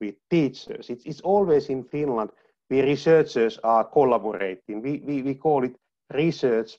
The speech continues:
practice partnership. So we are doing things together. We are in the same line. We have same aims for making good life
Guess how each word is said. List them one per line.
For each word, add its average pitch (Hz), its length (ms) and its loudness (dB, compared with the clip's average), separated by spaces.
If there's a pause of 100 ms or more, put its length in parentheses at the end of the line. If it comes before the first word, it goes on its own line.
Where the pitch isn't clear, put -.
practice 127 600 -2 (140)
partnership. 117 680 0 (520)
So 123 200 0
we 131 280 -2
are 131 80 4
doing 147 240 -2
things 156 220 -4
together. 113 580 -2
We 117 120 0
are 135 100 4
in 135 80 -2
the 131 80 -8
same 147 340 0
line. 131 440 0 (120)
We 117 160 -8
have 127 200 -2
same 135 340 0
aims 131 560 0 (460)
for 127 140 2
making 123 500 0
good 131 260 -4
life 123 360 2